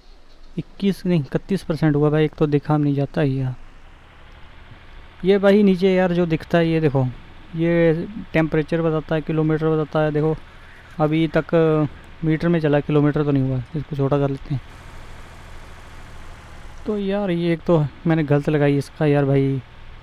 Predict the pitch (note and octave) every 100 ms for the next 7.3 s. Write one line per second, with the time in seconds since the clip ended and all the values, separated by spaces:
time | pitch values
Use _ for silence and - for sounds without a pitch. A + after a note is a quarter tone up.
0 | - D3+ D3 D#3 - E3 - D3+ D3 C#3
1 | - - E3 E3+ F#3 F#3+ D3+ F#3 D#3 C#3+
2 | C3 C3 C3 - - - - - - -
3 | - - - - - - - - - -
4 | - - - - - - - - - D#3
5 | D#3+ D3+ D#3 D#3 D#3 D#3 D3 - D3 -
6 | E3+ D3+ D3+ D3 - D3 D3+ D3+ C3+ E3
7 | D#3 D3